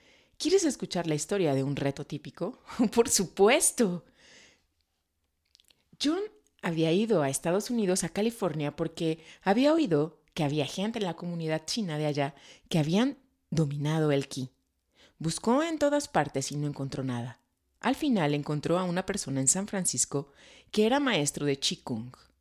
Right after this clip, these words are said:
John pidió ver una demostración. Bueno, el hombre tomó dos macetas de barro, una en cada mano, y las apretó,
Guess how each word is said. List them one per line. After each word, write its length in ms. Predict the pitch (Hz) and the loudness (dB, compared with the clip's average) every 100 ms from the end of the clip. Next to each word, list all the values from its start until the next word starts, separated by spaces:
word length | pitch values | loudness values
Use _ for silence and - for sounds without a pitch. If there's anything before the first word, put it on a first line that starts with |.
| _ _ _ _ _ 151 | _ _ _ _ _ -2
John 300 | 185 233 320 _ _ _ _ | 0 0 -2 _ _ _ _
pidió 300 | - 165 160 | -4 0 2
ver 300 | 151 170 226 - | 4 2 2 -2
una 220 | 156 139 | -4 -4
demostración. 720 | 127 123 123 156 151 233 220 _ _ _ _ _ _ _ _ - | -6 -6 -6 -6 -2 -2 -4 _ _ _ _ _ _ _ _ -4
Bueno, 320 | 294 233 - - - _ - | -2 -2 -6 -14 -20 _ -2
el 160 | 240 294 | 2 2
hombre 200 | 320 339 | 2 -2
tomó 480 | 302 202 165 - - | 0 0 -2 -6 -8
dos 220 | 143 139 | -4 -4
macetas 400 | 143 - 139 147 | -4 -6 -6 -4
de 80 | 160 | 0
barro, 360 | 185 170 151 165 _ _ _ _ | 0 -2 -4 -12 _ _ _ _
una 260 | 240 330 269 | -2 0 -2
en 100 | 147 | -2
cada 260 | 143 135 | -2 -2
mano, 380 | 139 131 135 143 - | 0 -2 -2 -4 -4
y 80 | 226 | -4
las 200 | 240 - | -2 -4
apretó, 440 | - 254 262 247 | -8 -8 -6 -8